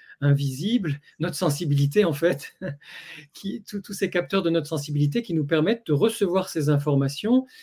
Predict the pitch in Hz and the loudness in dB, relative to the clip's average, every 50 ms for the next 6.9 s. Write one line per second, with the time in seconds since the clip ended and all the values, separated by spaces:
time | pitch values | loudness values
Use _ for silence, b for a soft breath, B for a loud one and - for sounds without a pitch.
0 | B B B B - 151 160 147 143 185 185 165 185 185 165 151 151 151 151 151 | B B B B 2 2 4 4 2 0 -2 2 4 4 6 6 4 2 2 0
1 | 147 143 151 143 143 143 - - 143 143 143 - - 247 247 - - 156 143 143 | 0 0 0 0 -2 0 0 2 2 2 2 2 -2 -4 -2 -2 0 0 0 0
2 | - - 240 247 - 156 143 - 196 175 185 160 143 165 151 139 135 135 - 240 | 0 0 -2 0 -2 -4 -2 -2 0 0 0 -2 0 2 2 2 2 2 2 0
3 | 247 226 - - 196 143 143 196 - - - 139 135 139 147 185 247 240 b b | 0 0 2 0 -2 0 0 -4 -4 -2 -2 2 4 4 4 4 2 0 b b
4 | b b b b 160 147 143 - 190 185 151 156 151 139 139 135 135 135 - - | b b b b 0 0 0 2 0 0 2 4 2 2 2 2 0 -2 -2 -4
5 | - - - 202 202 180 147 - _ _ _ _ _ - - 160 151 156 147 - | -6 -2 0 0 0 0 -2 -4 _ _ _ _ _ -2 0 4 4 2 2 2
6 | - 170 151 143 143 139 131 131 135 - - 240 233 - 170 160 170 | 2 4 6 8 8 8 6 4 0 -2 -4 -4 -2 -2 -4 -4 -4